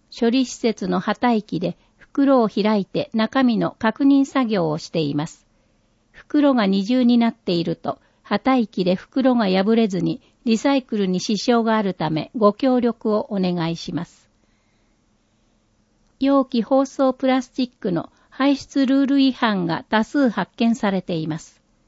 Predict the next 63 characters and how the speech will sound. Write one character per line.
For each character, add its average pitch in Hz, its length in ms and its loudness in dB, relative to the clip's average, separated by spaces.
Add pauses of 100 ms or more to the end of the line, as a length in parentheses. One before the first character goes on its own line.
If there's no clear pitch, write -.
(1080)
ス - 140 -20
テ 302 200 2
ー - 20 2
シ 254 160 -2
ョ 233 60 2
ン 214 80 0
に 202 140 -2
出 196 140 0
さ 220 140 -2
れ 190 120 -2
た - 280 -6
容 269 240 2
器 247 140 -4
包 269 220 0
装 262 240 0
プ 254 140 -6
ラ 262 140 0
ス - 60 -10
チ - 160 -4
ッ 247 120 -10
ク 220 120 -6
の 196 120 -2
中 202 260 -2
か - 160 -8
ら - 140 -8 (320)
多 226 160 0
数 311 280 0
の 214 240 2
ル 240 120 0
ー 277 100 4
ル 269 160 2
違 254 80 4
反 247 260 2
品 226 240 -2
が 208 100 -2
発 202 240 -4
見 202 180 0
さ 190 140 -4
れ 180 120 -4
て 180 120 -8
い 160 120 -6
ま 160 120 -6
す。 - 200 -20 (840)
異 226 140 0
物 262 260 -2
が 254 140 0
入 226 240 0
る 180 120 -4
と - 240 -2
リ 220 140 -2
サ 294 160 0
イ 277 100 0
ク - 120 -8
ル 196 120 -2
に 180 160 -2
支 214 160 -4
障 254 360 2
を 214 60 -2
き - 120 -20
た 190 120 -4
し - 160 -10
ま 175 120 -4
す。 - 200 -18